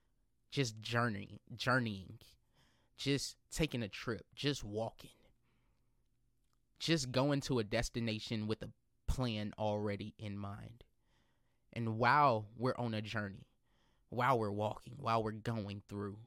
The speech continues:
sometimes we're knocked down.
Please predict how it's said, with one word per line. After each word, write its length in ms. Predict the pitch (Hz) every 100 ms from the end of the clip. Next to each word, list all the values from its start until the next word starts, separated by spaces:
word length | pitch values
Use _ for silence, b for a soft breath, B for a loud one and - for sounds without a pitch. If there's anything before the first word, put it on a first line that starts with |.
| _ _ _ _ _ _ _ _ _ _ _ _ _ _ _ -
sometimes 600 | - 131 143 123 104 98
we're 120 | 107
knocked 360 | 104 110 113 -
down. 340 | 98 101 120